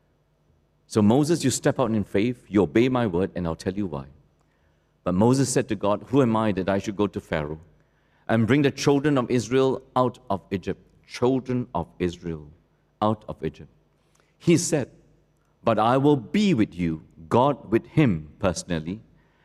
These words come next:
"and this shall be a sign for you personally." This is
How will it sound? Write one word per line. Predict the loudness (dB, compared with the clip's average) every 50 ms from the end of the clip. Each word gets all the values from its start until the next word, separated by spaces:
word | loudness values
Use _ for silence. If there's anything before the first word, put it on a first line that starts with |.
| _ _ _
"and | -4 -4 -2 2
this | 2 2 2
shall | 2 -2 -2
be | 0 2 0
a | 0
sign | 0 0 -2 -2 0 0 -2
for | -4 -6 -2 0 2 2 2
you | 2 2 0 0 0 -2 -4 -8 -16 -20 _
personally." | -6 -6 -6 -4 -6 -6 -6 -6 -6 -8 -10 -10 _ _ _ _ _ -4
This | -4 -4
is | -4 -6 -10